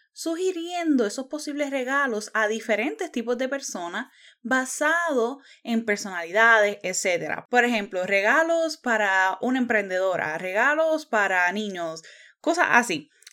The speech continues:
como tipo paquete, sugerencias, etcétera. Tip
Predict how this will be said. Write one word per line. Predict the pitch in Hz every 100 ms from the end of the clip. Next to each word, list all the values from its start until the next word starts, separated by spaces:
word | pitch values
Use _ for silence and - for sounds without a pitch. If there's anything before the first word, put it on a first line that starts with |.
| _
como | 208 196 196
tipo | 208 202
paquete, | 185 233 247 233 233 220
sugerencias, | 220 185 202 208 220 202
etcétera. | 180 - 180 - - - _ _ _ _
Tip | - 302 302